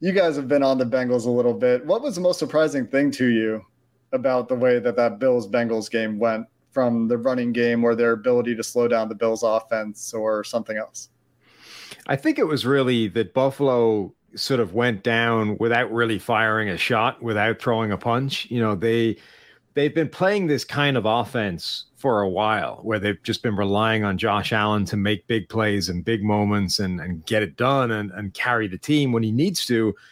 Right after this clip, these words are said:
Speaker 2: And by and large, it's worked. Um, and even when it hasn't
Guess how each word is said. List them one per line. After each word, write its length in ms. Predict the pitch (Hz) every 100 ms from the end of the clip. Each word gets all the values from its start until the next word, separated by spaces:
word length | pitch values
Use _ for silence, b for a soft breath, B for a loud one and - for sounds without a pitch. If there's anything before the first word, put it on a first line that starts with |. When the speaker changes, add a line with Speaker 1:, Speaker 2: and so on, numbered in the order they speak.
| b b
Speaker 2:
And 160 | - 110
by 200 | 143 156
and 120 | 143
large, 340 | 120 127 123 104
it's 160 | -
worked. 540 | 117 160 160 107 - - -
Um, 380 | 110 113 113 107
and 80 |
even 260 | 143 160 156
when 120 | 139
it 80 | 123
hasn't 460 | 131 139 120 123